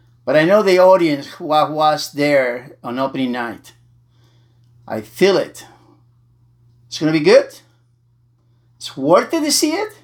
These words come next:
It's what we expect it to be. What the upcoming great director. Or disappointment. And just great appraisal by the, just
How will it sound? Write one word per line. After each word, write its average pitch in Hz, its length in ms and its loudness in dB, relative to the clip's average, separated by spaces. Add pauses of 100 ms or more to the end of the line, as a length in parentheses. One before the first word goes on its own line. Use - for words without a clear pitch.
(960)
It's 123 100 -10
what 202 160 2
we 220 120 0
expect 214 440 -2
it 240 120 -4
to 214 60 -6
be. 240 360 -8 (640)
What 147 160 -2
the 151 140 -2
upcoming 214 540 0
great 180 260 0
director. 208 640 -2 (2000)
Or - 160 -20
disappointment. 170 720 -6 (880)
And - 160 -16
just - 300 -12
great 151 340 -4
appraisal 156 540 -4
by 135 160 -2
the, 123 100 -8
just - 540 -10